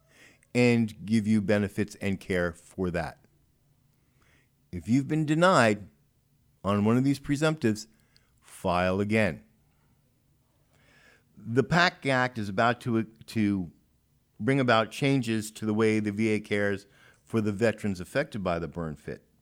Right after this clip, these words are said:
pits. It expands and extends eligibility for V A healthcare for veterans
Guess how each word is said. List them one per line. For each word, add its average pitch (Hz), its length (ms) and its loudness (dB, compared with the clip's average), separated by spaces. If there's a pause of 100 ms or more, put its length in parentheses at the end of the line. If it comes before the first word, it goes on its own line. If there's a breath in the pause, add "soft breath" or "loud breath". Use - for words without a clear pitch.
pits. - 400 -12 (840 soft breath)
It 117 120 0
expands 156 640 0
and 147 120 -2
extends 120 560 0 (100)
eligibility 117 1080 2 (320 soft breath)
for 107 140 2
V 123 300 2
A 120 60 0
healthcare 110 480 0
for 98 160 -4
veterans 104 560 0